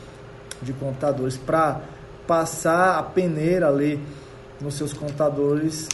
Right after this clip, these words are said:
e nos seus pendrives pra evitar que mande vírus pras pessoas. Imagina o quanto você pode se queimar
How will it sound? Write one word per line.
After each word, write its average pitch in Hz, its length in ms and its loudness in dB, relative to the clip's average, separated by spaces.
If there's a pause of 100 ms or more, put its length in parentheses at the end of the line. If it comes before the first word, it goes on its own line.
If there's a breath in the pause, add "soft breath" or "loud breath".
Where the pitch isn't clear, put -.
e 143 40 -4
nos 139 240 -2
seus 135 180 -4
pendrives 147 580 0
pra 156 220 2
evitar 160 580 0
que 190 120 -6
mande 156 360 -2
vírus 135 320 -2
pras 143 240 -2
pessoas. 117 760 -6
Imagina 175 540 2
o - 20 0
quanto 202 260 0
você 196 180 -2
pode 175 280 -2
se 175 80 -4
queimar 170 600 2